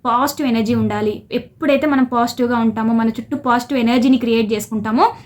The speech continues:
ఆ టైంకి మనకు నేచర్ కూడా సపోర్ట్ చేస్తది, నేచర్ కూడా ఫేవర్ చేస్తది. నేను అదే అనుకుంటాను. ఇప్పుడు పర్టికులర్ ఏ మనిషికి ఏమి ఇయ్యాలనేటువంటిది already డిసైడ్ చేసి ఉంటదండి. నేను ఫేట్ నమ్ముతాను, కర్మ సిద్ధాంతాన్ని బాగా నమ్ముతాను. ఇది ఇప్పుడు చాలాసార్లు చెప్పుంటాను.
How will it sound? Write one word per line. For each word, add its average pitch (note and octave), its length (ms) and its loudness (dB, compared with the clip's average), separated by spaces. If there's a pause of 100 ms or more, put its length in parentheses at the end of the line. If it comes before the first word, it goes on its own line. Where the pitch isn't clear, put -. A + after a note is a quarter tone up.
(600)
ఆ A#3+ 60 0
టైంకి C#4 280 0
మనకు D4 180 0
నేచర్ A#3+ 300 0
కూడా D#4+ 320 0
సపోర్ట్ A#3 340 -4
చేస్తది, G#3+ 260 -10
నేచర్ B3 340 -2
కూడా C#4 120 -2
ఫేవర్ A#3 420 0
చేస్తది. G#3 320 -8 (380)
నేను E4+ 320 4
అదే D#4 280 2
అనుకుంటాను. D4 380 0
ఇప్పుడు C4+ 360 0 (160)
పర్టికులర్ B3 320 -2 (260)
ఏ C4 160 2
మనిషికి D#4+ 380 0
ఏమి C#4 280 2
ఇయ్యాలనేటువంటిది B3+ 640 0
already A#3 220 0
డిసైడ్ A3+ 360 -2
చేసి A3+ 180 0
ఉంటదండి. G#3 440 -6 (260)
నేను C4 120 2
ఫేట్ C#4+ 540 -4
నమ్ముతాను, G#3+ 380 -4
కర్మ B3 300 2
సిద్ధాంతాన్ని A#3 420 -4
బాగా G#3 140 -2
నమ్ముతాను. G#3 380 -4
ఇది G#3+ 80 -2
ఇప్పుడు A3+ 260 -8
చాలాసార్లు G#3+ 280 -2
చెప్పుంటాను. G#3 460 -6